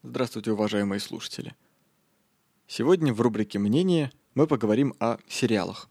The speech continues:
Помню, когда-то всей семьей собирались перед телевизором смотреть секретные материалы. Это было классно, было страшно. С возрастом, конечно, уже не испытываешь той щекочущей нервы жути.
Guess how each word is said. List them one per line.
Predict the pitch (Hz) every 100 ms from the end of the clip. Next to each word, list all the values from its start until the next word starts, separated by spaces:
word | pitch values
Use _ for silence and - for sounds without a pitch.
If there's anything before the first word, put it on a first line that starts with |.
| _ _ _ _ _ _ _ _ _ _ _ -
Помню, | 185 185 151
когда-то | 123 143 120
всей | - 131
семьей | - 113 156
собирались | - 107 120 110
перед | - 110 107
телевизором | - 107 131 165 127
смотреть | 113 107 117 139
секретные | - - 110 107
материалы. | 101 101 98 90 113 - _ _ _ _
Это | 131 143
было | 123 110
классно, | - 101 131 160 110
было | 101 101 98
страшно. | - - 127 135 - - _ _
С | -
возрастом, | 175 156 147
конечно, | 131 143 143 123
уже | 117 127
не | 123
испытываешь | - 117 104 92 - - _ _ _ _ _
той | - 117
щекочущей | - 117 113 - - 113
нервы | 110 101
жути. | 98 104 - -